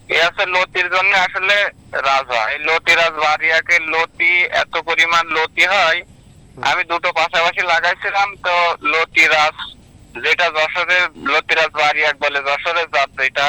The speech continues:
Speaker 1: এটা এনে লাগাইছে। গাছ হয়েছে প্রচন্ড উঁচু লম্বা, মোটা তাজা, কিন্তু গাছের গোড়ায় লতি নাই। আর যা দুটো একটা লতি আসছে, ছোট ছোট এক হাত করে, এক বিঘে করে হয়ে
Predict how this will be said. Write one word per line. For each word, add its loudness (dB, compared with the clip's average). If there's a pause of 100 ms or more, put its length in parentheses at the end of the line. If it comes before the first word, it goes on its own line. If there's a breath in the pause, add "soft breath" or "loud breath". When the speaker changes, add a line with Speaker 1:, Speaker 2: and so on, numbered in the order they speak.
Speaker 1:
এটা 0 (680)
এনে -2
লাগাইছে। 0
গাছ 2
হয়েছে -4
প্রচন্ড -2
উঁচু -2
লম্বা, 0
মোটা -2
তাজা, 0 (600)
কিন্তু -2
গাছের 0
গোড়ায় 2
লতি 0
নাই। 2
আর 2
যা 0 (120)
দুটো -2
একটা -2
লতি 0
আসছে, 0 (100)
ছোট -2 (140)
ছোট -4
এক 2
হাত -2
করে, 2
এক 2
বিঘে 4
করে 2
হয়ে 2